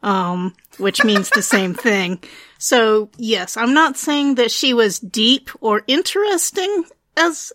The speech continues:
as a strong female character. I, I guess it depends on your definition of strong. But, uh, an active,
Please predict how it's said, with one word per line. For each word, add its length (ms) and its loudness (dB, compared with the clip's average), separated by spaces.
as 180 -2
a 160 -2
strong 460 -2
female 380 0
character. 720 -6
I, 220 0
I 40 2
guess 240 0
it 80 -2
depends 400 -2
on 340 -2
your 160 -8
definition 640 -4
of 140 -10
strong. 600 -2
But, 560 0
uh, 760 -2
an 180 -4
active, 680 -4